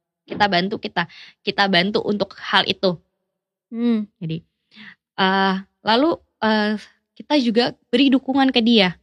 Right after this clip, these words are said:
Speaker 1: Gitu. Jadi kita beri dukungan ke dia bahwa ini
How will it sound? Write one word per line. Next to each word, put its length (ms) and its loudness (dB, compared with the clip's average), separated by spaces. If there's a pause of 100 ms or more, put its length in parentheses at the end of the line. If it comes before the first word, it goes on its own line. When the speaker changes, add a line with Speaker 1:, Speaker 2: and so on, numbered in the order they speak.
(1300)
Speaker 1:
Gitu. 220 -12 (880)
Jadi 140 -2
kita 180 0
beri 200 0
dukungan 320 0
ke 120 -2
dia 120 0
bahwa 220 4 (680)
ini 320 2